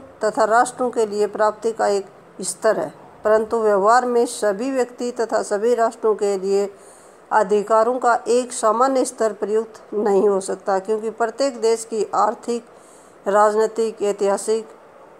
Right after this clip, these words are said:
और सामाजिक परिस्थितियाँ अलग-अलग हैं। ऐसी स्थिति में अधिकारों के सामान्य स्तर की घोषणा उचित नहीं है।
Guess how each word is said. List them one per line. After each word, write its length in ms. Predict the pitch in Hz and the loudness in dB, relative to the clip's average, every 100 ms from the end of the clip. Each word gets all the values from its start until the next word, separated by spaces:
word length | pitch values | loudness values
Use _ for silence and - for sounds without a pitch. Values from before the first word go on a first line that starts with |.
| - - - - - - - - - | -20 -20 -20 -20 -20 -20 -20 -14 0
और 180 | 226 220 | 2 2
सामाजिक 640 | - 226 233 233 214 214 - | 2 2 2 2 -2 -8 -2
परिस्थितियाँ 680 | 190 190 247 202 208 - - | -2 -2 0 0 -2 -8 -4
अलग-अलग 500 | 220 220 190 170 165 | 0 2 2 0 -4
हैं। 160 | - - - - - - - - - - - - - - - | -12 -20 -20 -20 -20 -20 -20 -20 -20 -20 -20 -20 -20 -8 0
ऐसी 360 | 247 269 311 | 2 2 0
स्थिति 300 | 294 302 285 | 0 -2 0
में 140 | 285 277 | 0 0
अधिकारों 540 | 226 226 233 233 254 | 0 0 2 4 2
के 280 | 247 233 226 - - | 2 2 2 -2 -14
सामान्य 580 | - - 226 240 269 262 | -12 0 2 4 2 2
स्तर 260 | 254 - 214 | 0 -2 -2
की 160 | 220 | -2
घोषणा 360 | 208 180 175 202 | -2 -2 0 0
उचित 380 | 202 196 208 208 - - | 0 0 -2 -4 -10 -4
नहीं 460 | 214 208 190 175 143 | 0 2 0 -2 -6
है। 220 | 95 | -12